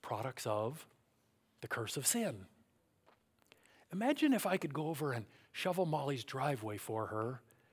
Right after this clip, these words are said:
and there was no fatigue, and there was no soreness or pain, and there were no time constraints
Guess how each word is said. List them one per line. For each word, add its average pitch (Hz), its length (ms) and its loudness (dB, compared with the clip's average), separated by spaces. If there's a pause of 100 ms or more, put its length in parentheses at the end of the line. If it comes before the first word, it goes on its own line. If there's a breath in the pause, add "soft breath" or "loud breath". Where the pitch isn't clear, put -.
(480)
and 131 140 -6
there 113 140 -4
was 143 300 -4
no 131 140 -2
fatigue, - 600 -10 (640)
and 131 120 0
there 123 80 0
was 185 280 2
no 175 160 2
soreness 110 560 -2 (100)
or 110 140 -4
pain, 113 440 -2 (320 loud breath)
and 151 140 0
there 147 140 2
were 190 300 6
no 220 240 4
time 220 420 0
constraints 117 760 -2